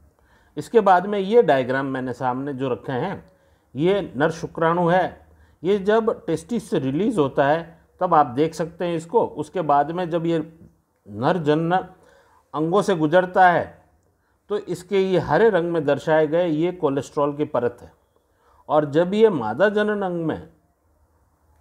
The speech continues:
निषेचन क्षमता अर्जित कर लेता है तब ये इस प्रकार हो जाता है, ये कोलेस्ट्रॉल की परत सारी हट जाती है। ये भी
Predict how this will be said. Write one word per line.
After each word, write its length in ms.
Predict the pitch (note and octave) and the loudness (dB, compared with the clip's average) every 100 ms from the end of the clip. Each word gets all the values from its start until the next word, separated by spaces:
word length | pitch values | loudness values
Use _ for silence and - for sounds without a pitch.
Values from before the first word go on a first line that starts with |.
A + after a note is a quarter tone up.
| _ _ _ _ _ _ _ - | _ _ _ _ _ _ _ -4
निषेचन 500 | C3+ - F#3 F3+ G#3 | -2 0 0 0 -2
क्षमता 380 | F#3 F3 F3+ E3 | -2 -2 2 4
अर्जित 380 | C#3+ D#3+ A#3 | 4 0 -6
कर 160 | - C#3 | -2 0
लेता 340 | C3 B2 A#2+ | 0 -2 0
है 200 | C#3 G3+ - _ _ - | 0 -4 -14 _ _ -4
तब 140 | G3 | -2
ये 180 | F#3+ D#3+ - D3+ | -2 -2 -4 -10
इस 100 | - | -10
प्रकार 360 | - C#3+ B2 | -8 0 2
हो 80 | A#2 | 2
जाता 280 | A2+ A2 D#3 | 0 -2 -2
है, 100 | E3+ | -2
ये 140 | D#3 | -4
कोलेस्ट्रॉल 600 | D3+ C3 C3 - C#3 B2 | -2 -2 -4 -4 -4 -4
की 80 | B2 | -4
परत 320 | A2+ - - - | -4 -2 -4 -8
सारी 480 | _ - A2+ G#3+ - - | _ -6 -4 -4 -6 -8
हट 160 | A2 G2+ | -10 -8
जाती 380 | F#2+ F#2 F#2 F#2 | -8 -8 -12 -16
है। 120 | E2+ - _ _ _ _ _ _ _ _ _ _ _ _ _ _ _ _ | -16 -20 _ _ _ _ _ _ _ _ _ _ _ _ _ _ _ _
ये 220 | A2+ F3+ G#3 | 2 4 4
भी 360 | A3+ A#3 - | 4 0 -2